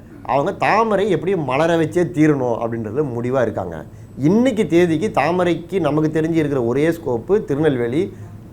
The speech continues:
நயினார் மட்டும்தான். ஆனா திருநெல்வேலிக்கே யாரோ அல்வா கொடுத்து நாலு கோடியை மாட்டி விட்டுருக்காங்க. அப்ப திருநெல்வேலியும் இப்போ தடுமாற்றத்துல தான் இருக்கு. மத்த பெரிய வாய்ப்புகள் எங்கேயும் இல்ல.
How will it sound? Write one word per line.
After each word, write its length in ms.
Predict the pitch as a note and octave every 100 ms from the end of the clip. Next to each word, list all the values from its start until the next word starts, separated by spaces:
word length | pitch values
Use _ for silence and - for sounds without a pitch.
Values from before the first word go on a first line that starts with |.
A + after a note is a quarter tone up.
| G#2
நயினார் 340 | B2+ C3+ A#2+
மட்டும்தான். 440 | A2 F2+ F2 F#2 F2+ - - - - - -
ஆனா 180 | - C#3+
திருநெல்வேலிக்கே 840 | D#3+ E3 G3+ G3+ F3+ D#3+ D3 F3 F3+
யாரோ 300 | C3+ C3+ C3+
அல்வா 260 | C3 C#3+
கொடுத்து 220 | A#2 A2+
நாலு 240 | C3+ A#2 A#2+
கோடியை 240 | A2 B2
மாட்டி 240 | A2+ A2 A#2
விட்டுருக்காங்க. 580 | A2 G2 E2+ E2+ D#2+ - - - - - - - - -
அப்ப 200 | - -
திருநெல்வேலியும் 800 | D3+ F#3 A3 A3 F3+ D3+ B2+ G#3
இப்போ 920 | F#3 A2 E3 G3+ A#2 G2+ G2+ F2+ E2 - - -
தடுமாற்றத்துல 640 | A#2+ C#3 D3 A#2 G#2+ F#2
தான் 140 | G2 A#2+
இருக்கு. 340 | F2+ - D2+ - - - - -
மத்த 240 | C#3+ D#3+ F#3+
பெரிய 480 | D3 E3 G#3+ A3+ G#3+
வாய்ப்புகள் 680 | E3 C3 C3 C#3+ G#2 D3+
எங்கேயும் 440 | F3+ A#2 A#2+ A#2 G2
இல்ல. 180 | F#2+